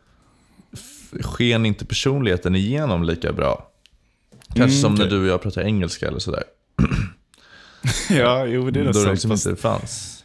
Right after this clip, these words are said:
Speaker 1: eh,
Speaker 2: men
Speaker 1: eller
Speaker 2: jag
Speaker 1: då
Speaker 2: känner att jag skulle ha lika mycket personlighet om jag försökte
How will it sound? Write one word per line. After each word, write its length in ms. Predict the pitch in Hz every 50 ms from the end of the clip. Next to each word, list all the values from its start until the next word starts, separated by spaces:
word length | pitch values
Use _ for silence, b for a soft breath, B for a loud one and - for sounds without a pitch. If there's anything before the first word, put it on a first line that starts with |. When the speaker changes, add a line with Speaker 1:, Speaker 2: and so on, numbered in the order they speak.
| -
Speaker 1:
eh, 40 | - -
Speaker 2:
men 120 | - 90 87 87
Speaker 1:
eller 180 | - - - 113
Speaker 2:
jag 140 | 117 131 -
Speaker 1:
då 60 | 98
Speaker 2:
känner 200 | - 131 113 110
att 120 | 104 -
jag 200 | 120 123 127 131
skulle 200 | - - - 131
ha 60 | 143 139
lika 260 | 131 120 117 - 104
mycket 240 | 95 95 - 98 87
personlighet 440 | 101 95 107 95 85 90 95 -
om 100 | 95 95
jag 200 | 95 107 107 107
försökte 340 | - - - 107 98 - 101